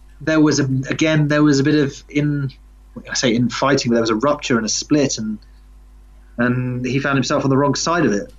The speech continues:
And that's just what happened from Swindon Town from two thousand and twelve to two thousand and, well, it might even be happening now, I don't know. But, uh,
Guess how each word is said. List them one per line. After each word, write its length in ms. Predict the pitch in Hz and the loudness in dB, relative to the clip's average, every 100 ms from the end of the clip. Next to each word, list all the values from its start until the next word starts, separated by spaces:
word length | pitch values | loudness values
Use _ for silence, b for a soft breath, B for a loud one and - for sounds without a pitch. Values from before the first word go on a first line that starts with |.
| 127 | -6
And 520 | 127 123 120 117 110 - - - - - - | -2 0 0 -2 -6 -14 -20 -20 -20 -20 -6
that's 240 | 143 139 | -2 -2
just 220 | - 143 139 | 0 0 2
what 180 | 147 | 2
happened 540 | - 156 147 156 117 101 | 0 -2 0 2 0 -2
from 220 | 120 110 | -4 -2
Swindon 340 | 139 131 127 | 2 2 2
Town 300 | 120 139 135 | 2 0 2
from 180 | 123 120 | 2 0
two 160 | 120 127 | 2 0
thousand 420 | 131 131 127 127 | 2 0 0 -2
and 280 | 127 120 110 - - - - - | -4 -6 -10 -20 -20 -20 -20 -14
twelve 320 | - 127 131 117 | -2 0 0 -4
to 80 | |
two 200 | - 135 | -4 -2
thousand 440 | 123 131 135 120 123 | 0 2 2 2 2
and, 440 | 123 117 104 - - - | 2 2 -2 -12 -16 -2
well, 180 | 120 | 0
it 60 | 101 | 2
might 140 | 113 | 2
even 120 | 110 98 | 0 0
be 80 | |
happening 360 | 92 117 - 107 | -2 -2 -4 -2
now, 220 | 120 110 | 0 0
I 40 | 101 | 0
don't 200 | 110 110 | 0 0
know. 260 | 113 90 | 0 -2
But, 260 | - 104 - | -6 -8 -4
uh, 180 | 110 | -6